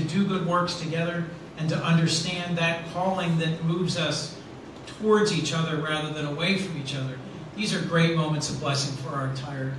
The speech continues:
nation. So, um, thank you, Matt, for hosting this, uh, first Newcastle County Iftar in this, uh, wonderful historic carriage house, um, and for all the different ways I think we will,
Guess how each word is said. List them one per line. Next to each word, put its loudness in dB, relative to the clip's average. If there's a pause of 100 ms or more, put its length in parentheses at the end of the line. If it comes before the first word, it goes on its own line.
nation. -8 (180)
So, -6 (460)
um, -6
thank 0
you, -2
Matt, 4
for 0
hosting 4
this, 0 (260)
uh, 0
first 6
Newcastle 2
County 2
Iftar 2
in -2
this, -4 (400)
uh, -2
wonderful 4
historic 2
carriage -2
house, -2 (380)
um, -4
and 6
for -2
all 4
the 2
different 0
ways 2
I -2
think -4
we -4
will, -2